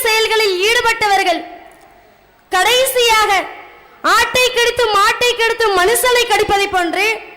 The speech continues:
நாற்பத்தி நான்காவது ஆர்டிக்கிளை கையில் எடுத்து இந்த நாட்டிலே பொது சிவில் சட்டத்தை நடைமுறைப்படுத்த வேண்டும் என்று பாஜக வெறியர்கள்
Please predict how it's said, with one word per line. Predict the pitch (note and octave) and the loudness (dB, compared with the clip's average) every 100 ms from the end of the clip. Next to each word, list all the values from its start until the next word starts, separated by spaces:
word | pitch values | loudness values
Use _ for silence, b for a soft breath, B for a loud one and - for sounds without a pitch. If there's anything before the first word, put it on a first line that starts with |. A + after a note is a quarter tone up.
| - - - - b b b b E4 | -20 -20 -20 -20 b b b b 0
நாற்பத்தி | A4 A4+ B4+ B4+ A#4+ G4 | 2 2 0 2 2 2
நான்காவது | G#4+ A#4+ B4 B4 A#4+ G#4 | 2 2 2 2 2 2
ஆர்டிக்கிளை | A4 - A#4+ A4+ G#4+ G#4+ | 0 0 -2 0 0 0
கையில் | F#4 G#4 A#4 | 0 2 2
எடுத்து | G#4+ F#4+ G4 E4+ - - - B B B B | 0 0 -2 -4 -8 -20 -20 B B B B
இந்த | G4 A#4 A#4+ | -2 2 2
நாட்டிலே | G#4+ A4 - B4 B4 B4 | 4 2 2 2 2 2
பொது | G#4 A#4+ C5 | 2 2 2
சிவில் | B4 A#4+ A#4 | 2 2 0
சட்டத்தை | G#4+ A4 G#4+ G4+ E4 - B B B E4+ | 0 -2 0 -2 -2 -8 B B B 0
நடைமுறைப்படுத்த | F#4 A#4+ B4+ B4 A#4+ A#4+ A4+ A#4 A4 G4+ | 2 2 2 2 2 2 0 2 0 2
வேண்டும் | F#4+ F#4+ F4 | 2 2 2
என்று | E4+ G4+ A4+ - - - - B B _ B3+ | 0 0 -2 -6 -18 -20 -20 B B _ 0
பாஜக | F4 A4+ A#4 A#4+ A#4+ A4+ G#4 | 2 4 4 2 4 2 2
வெறியர்கள் | G4 G#4+ A#4+ A#4+ G4+ F4+ | 4 4 2 2 0 -2